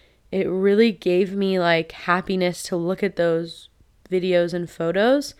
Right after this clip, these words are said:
When, when this first happened, you wouldn't catch me dead <laughs> looking at photos of her and I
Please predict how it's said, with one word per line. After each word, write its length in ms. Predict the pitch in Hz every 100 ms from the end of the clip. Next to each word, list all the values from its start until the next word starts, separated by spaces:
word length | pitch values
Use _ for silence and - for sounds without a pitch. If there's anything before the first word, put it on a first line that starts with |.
| - _ _ _ _
When, 600 | 185 196 185 180 175 185 - _ _
when 200 | - 202
this 200 | 196 196
first 360 | - 233 285 233
happened, 600 | 170 165 165 165 175 - _ _ _ _ _
you 160 | 196
wouldn't 240 | 208 214 190
catch 220 | 196 185
me 140 | 196
dead 420 | 170 170 160 156 - -
<laughs> 120 | 330 - - - - - -
looking 480 | 196 196 196 185 185
at 240 | 170 160
photos 360 | - 175 180 180
of 260 | 175 165 - -
her 180 | 185
and 100 | 180
I 560 | 165 165 160 156 165 180